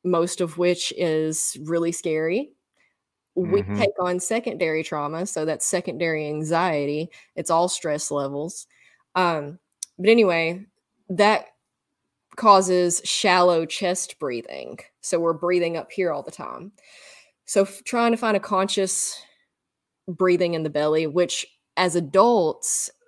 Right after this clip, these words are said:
Speaker 1: s-, is sometimes hard to start with because we're so used to breathing in the chest that if we consciously try to bring it down to the belly,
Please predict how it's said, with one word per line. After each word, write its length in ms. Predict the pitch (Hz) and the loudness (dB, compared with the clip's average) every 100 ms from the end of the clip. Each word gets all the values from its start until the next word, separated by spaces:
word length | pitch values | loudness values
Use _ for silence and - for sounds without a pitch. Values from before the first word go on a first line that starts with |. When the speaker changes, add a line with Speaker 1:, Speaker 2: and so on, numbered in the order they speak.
| _ _ | _ _
Speaker 1:
s-, 180 | - - | -6 -2
is 180 | 175 - | 0 0
sometimes 680 | 208 185 196 196 175 165 - | 0 0 0 0 0 -2 -6
hard 500 | - 175 160 170 - | -2 2 4 2 -4
to 100 | 170 | -8
start 480 | - - 156 151 - | -6 -2 0 0 2
with 400 | 220 247 285 233 | 4 4 2 0
because 300 | 196 180 170 | -2 -4 -4
we're 100 | 170 | -6
so 240 | - 180 | -2 -2
used 400 | 165 185 233 - | -2 -2 -4 -4
to 80 | 202 | -2
breathing 360 | 180 170 165 | -2 -2 -4
in 80 | 156 | -6
the 60 | 156 | -6
chest 420 | 202 185 160 - | -4 -4 -4 -6
that 120 | 160 | -6
if 160 | 160 - | -6 -6
we 140 | 165 | -8
consciously 560 | - 190 180 190 - 165 | -6 -4 -4 -6 -6 -6
try 240 | - 160 | 0 0
to 80 | 165 | 0
bring 240 | 160 165 | -2 -4
it 100 | 147 | -4
down 220 | 156 156 160 | -2 -2 -2
to 120 | 156 | -4
the 80 | 147 | -2
belly, 440 | 165 165 151 | 0 0 0